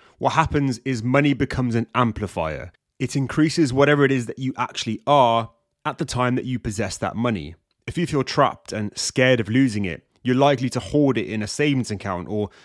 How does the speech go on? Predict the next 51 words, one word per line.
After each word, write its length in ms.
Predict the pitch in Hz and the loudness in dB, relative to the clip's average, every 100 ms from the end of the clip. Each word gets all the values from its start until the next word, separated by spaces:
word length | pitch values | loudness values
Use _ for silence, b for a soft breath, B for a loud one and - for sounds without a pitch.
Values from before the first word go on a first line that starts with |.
| b | b
maybe 320 | 113 143 139 | 2 2 2
slightly 320 | 120 135 101 107 | -2 -2 -2 -2
better, 340 | 117 113 131 | -4 0 0
you 160 | 127 110 | 0 -2
could 220 | 110 - | -6 -8
put 100 | 104 | -8
it 60 | |
all 160 | 87 101 | -6 -6
into 180 | 101 98 | -6 -8
investments, 560 | 92 113 - 131 127 | -2 -2 0 -2 -4
something 320 | - 120 104 107 | -4 -6 -4 -4
that 140 | 107 | -2
I 180 | 117 117 | 0 0
know 240 | 113 107 | 0 0
I 180 | 85 131 | 2 2
feel 380 | 127 117 110 107 b b b | 2 -2 -2 -4 b b b
and 60 | |
have 120 | 117 | -6
to 80 | - | -6
fight 340 | 110 120 110 113 | -2 0 2 -2
off 140 | 95 | -4
as 80 | 104 | -4
much 200 | 107 - | -6 -8
as 60 | |
possible 480 | 92 143 143 120 123 | -2 0 0 0 -4
due 160 | 107 131 | 0 -2
to 80 | 113 | 0
my 160 | 135 | 0
previous 540 | 127 - 135 107 90 - | 0 -2 -2 -4 -8 -10
unhealthy 500 | 113 104 107 101 110 | -8 -6 -4 -6 -6
relationship 560 | 101 101 104 - 101 92 | -6 -4 -4 -6 -10 -12
with 160 | 92 131 | -8 -4
money. 320 | 143 76 92 _ _ - | -2 -4 -12 _ _ -2
If 280 | 143 - - | -2 -2 -4
you 140 | 131 | 0
have 180 | 123 113 | 0 2
a 140 | 117 | 0
yolo 540 | 113 117 135 139 139 139 | -2 0 4 6 6 4
mentality 640 | 135 131 131 131 127 123 | 2 0 -2 -2 -2 -4
or 280 | - 117 113 | -2 -2 0
lean 280 | 117 123 113 | 0 -2 -4
towards 360 | 104 110 110 | -4 -4 -4
impressing 460 | 95 - 113 - 101 | -6 -6 -6 -6 -6
other 160 | 98 | -6
people, 460 | 95 143 120 127 120 B B B | -4 -2 0 0 -2 B B B
you'll 160 | 151 160 | 4 6
go 260 | 160 151 | 6 6
and 140 | 143 127 | 4 2
buy 220 | 135 135 | -2 -4
pointless 600 | - - 147 139 135 - | -6 0 0 2 -2 0
nonsense 560 | 123 123 120 - 120 | 2 2 0 -4 -4